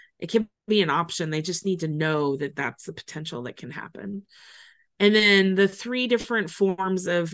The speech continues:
vitamin D, um, for long term, there's vitamin D two, um, which is ergocalciferol, which is kind of funny. There's D H T, which is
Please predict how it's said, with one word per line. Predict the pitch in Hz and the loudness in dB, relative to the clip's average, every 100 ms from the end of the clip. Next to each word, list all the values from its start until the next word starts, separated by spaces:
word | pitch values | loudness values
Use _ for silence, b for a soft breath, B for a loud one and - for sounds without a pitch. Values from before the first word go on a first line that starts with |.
| - | -6
vitamin | 170 170 175 165 | -4 -2 -2 -4
D, | 160 196 202 196 196 202 - | -2 2 4 4 2 -2 -6
um, | 170 | -4
for | 160 185 | -2 -2
long | 165 185 196 196 | 0 2 2 2
term, | 196 185 185 185 | 0 -2 -2 -2
there's | 165 156 156 160 | 0 0 -2 -4
vitamin | - 160 160 156 | -4 -2 -2 -4
D | 160 156 - | -6 -10 -10
two, | - - 214 233 311 370 - _ b b b b b - | -8 -4 -2 0 -2 -4 -10 _ b b b b b -4
um, | 185 170 | 0 2
which | 165 160 | 0 -2
is | 160 156 - | -4 -6 0
ergocalciferol, | 208 214 220 180 160 151 147 - 151 - 165 160 147 147 170 | 4 4 4 0 0 -4 -6 -6 -6 -6 -8 -6 -6 -6 -6
which | 185 165 | -8 -8
is | 160 - | -10 -12
kind | - 143 | -14 -16
of | |
funny. | 127 143 160 B B B B B | -12 -12 -12 B B B B B
There's | 185 185 165 - 165 | 2 4 2 -2 -4
D | 202 202 | 6 8
H | 196 190 - | 8 4 -8
T, | - 202 190 185 | -4 0 2 2
which | 170 160 165 | 0 0 -4
is | 156 | -8